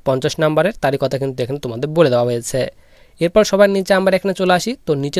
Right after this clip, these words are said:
দেখো তোমাদের এখানে টায়ার ওয়ান যে এক্সাম নেওয়া হবে, অনলাইন এমসিকিউ টাইপ যে তোমাদের এক্সাম নেওয়া হবে সেই এক্সামের সেন্টারের কথা বলা হয়েছে। তো আমাদের এখানে ওয়েস্ট বেঙ্গল থেকে তোমরা যারা আবেদন করবে তো তোমরা কিন্তু এখানে আসানসোল, এরপর বর্ধমান, দুর্গাপুর,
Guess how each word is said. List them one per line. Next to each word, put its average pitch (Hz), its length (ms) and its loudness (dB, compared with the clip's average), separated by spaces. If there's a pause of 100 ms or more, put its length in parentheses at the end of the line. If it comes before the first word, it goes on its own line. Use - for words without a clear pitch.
দেখো 175 160 0 (120)
তোমাদের 147 280 0
এখানে 143 200 0 (480)
টায়ার 156 320 4
ওয়ান 185 160 4 (100)
যে 202 60 0 (120)
এক্সাম 143 340 -2
নেওয়া 175 220 4
হবে, 135 140 2 (200)
অনলাইন 165 320 2 (180)
এমসিকিউ 175 400 -4
টাইপ 175 140 2 (100)
যে 180 120 -2
তোমাদের 160 220 0 (100)
এক্সাম 123 320 -2
নেওয়া 139 180 0
হবে 117 160 -2 (400)
সেই 175 180 4
এক্সামের 190 380 -2
সেন্টারের 151 420 0
কথা 151 200 -2
বলা 156 160 4
হয়েছে। 156 240 -2 (160)
তো - 60 -4 (120)
আমাদের 156 300 2
এখানে 202 180 -2 (100)
ওয়েস্ট 147 340 -2
বেঙ্গল 170 260 2
থেকে 180 220 0
তোমরা 156 180 -2
যারা 165 120 -2 (100)
আবেদন 131 240 -4 (120)
করবে 143 240 2 (540)
তো - 60 0 (100)
তোমরা 151 260 0
কিন্তু 196 220 0
এখানে 208 180 0 (160)
আসানসোল, 165 480 -2 (200)
এরপর 139 280 0 (460)
বর্ধমান, 165 480 2 (140)
দুর্গাপুর, 139 480 -2